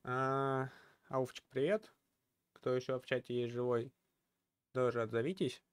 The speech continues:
Напишите, что все слышно, видно, работает. Вот. И сегодня по вашим заявкам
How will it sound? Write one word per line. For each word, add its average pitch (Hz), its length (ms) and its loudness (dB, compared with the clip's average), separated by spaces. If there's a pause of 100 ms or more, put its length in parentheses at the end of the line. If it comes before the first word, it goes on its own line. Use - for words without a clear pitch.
Напишите, 131 400 -2
что - 200 -6
все 127 180 -2
слышно, 131 360 -2
видно, 131 240 0
работает. 135 480 0 (1800)
Вот. 135 600 6 (380)
И 170 220 2
сегодня 165 340 0
по 147 360 8
вашим 139 320 4
заявкам 135 600 2